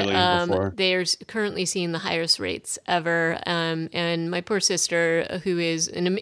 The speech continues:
Speaker 2: amazing person at the job that she does, um, she's a palliative care nurse. Um,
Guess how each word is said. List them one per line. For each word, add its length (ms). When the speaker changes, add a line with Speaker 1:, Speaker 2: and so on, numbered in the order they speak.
Speaker 2:
amazing 520
person 760
at 280
the 80
job 280
that 160
she 160
does, 500
um, 300
she's 300
a 100
palliative 640
care 180
nurse. 460
Um, 540